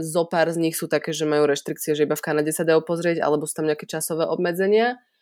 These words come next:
A zo pár je, že iba na vlastne premietanie,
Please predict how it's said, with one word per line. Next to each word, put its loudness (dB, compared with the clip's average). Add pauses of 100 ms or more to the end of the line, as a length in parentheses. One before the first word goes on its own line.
(280)
A 0
zo -2
pár -4
je, 4 (120)
že -8
iba -4
na -6
vlastne -8
premietanie, 0